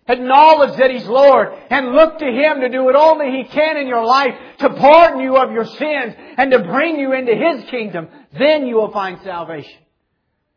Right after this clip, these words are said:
Have you done it this morning? Have you turned to Him as Lord?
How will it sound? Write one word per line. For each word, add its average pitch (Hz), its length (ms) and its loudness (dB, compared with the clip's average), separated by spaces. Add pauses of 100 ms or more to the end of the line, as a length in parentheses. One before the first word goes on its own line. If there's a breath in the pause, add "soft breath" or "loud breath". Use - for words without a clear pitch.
(800)
Have 190 160 -8
you 190 80 -10
done 214 200 -6
it 226 120 -12
this 202 240 -16
morning? 202 360 -20 (1400)
Have 233 220 -2
you 233 100 -8
turned 269 300 -10
to 240 80 -6
Him 220 200 -14
as 170 140 -14
Lord? 196 420 -12